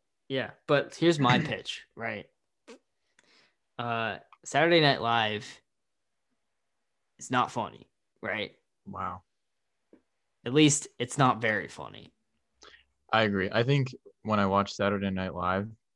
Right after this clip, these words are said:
Speaker 2: I can pretty easily go the entire,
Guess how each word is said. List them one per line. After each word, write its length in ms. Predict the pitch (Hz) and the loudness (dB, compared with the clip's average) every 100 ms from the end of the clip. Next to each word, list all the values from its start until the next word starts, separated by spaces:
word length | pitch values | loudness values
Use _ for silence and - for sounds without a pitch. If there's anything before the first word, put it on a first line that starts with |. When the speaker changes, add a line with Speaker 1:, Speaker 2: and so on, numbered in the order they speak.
| _ _ _ _ _ _ _ - _ _ _ 110 | _ _ _ _ _ _ _ -20 _ _ _ 0
Speaker 2:
I 80 | 117 | 2
can 240 | 135 127 _ | 2 0 _
pretty 280 | - - 117 101 | -6 0 0 2
easily 360 | 101 101 98 | 0 0 -4
go 480 | 95 95 92 90 95 - | -4 -4 -4 -4 -8 -8
the 120 | 98 | -8
entire, 720 | 87 - 92 92 95 90 | -8 -8 -4 -2 -2 -6